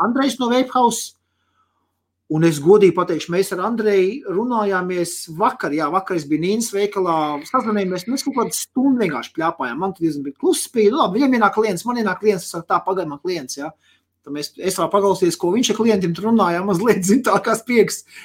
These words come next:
Šis vēl paklausījos, kas, kas pie manas veikalā notiek, ko klienti meklē, kā es runājos. Ā, mēs tā viens no otras šad tad visādas tur, tur, tur čiepjam nost idejas, jā. Un,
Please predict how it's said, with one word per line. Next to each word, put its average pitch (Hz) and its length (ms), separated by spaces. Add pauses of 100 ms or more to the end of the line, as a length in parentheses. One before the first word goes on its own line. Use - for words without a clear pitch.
(100)
Šis 226 220
vēl 208 100
paklausījos, 185 400
kas, 180 240
kas 196 240
pie 190 80
manas 262 240
veikalā 226 320
notiek, 214 240
ko 196 160 (160)
klienti 185 320
meklē, 190 240
kā 170 160
es 165 160
runājos. 151 480 (720)
Ā, 147 800
mēs 175 240
tā 156 160
viens 175 240
no 190 160
otras 185 240
šad 170 160
tad 170 160
visādas 143 320 (160)
tur, 143 240
tur, 143 160
tur 143 220 (340)
čiepjam 185 320
nost 175 320
idejas, 170 560
jā. 139 220 (800)
Un, 185 540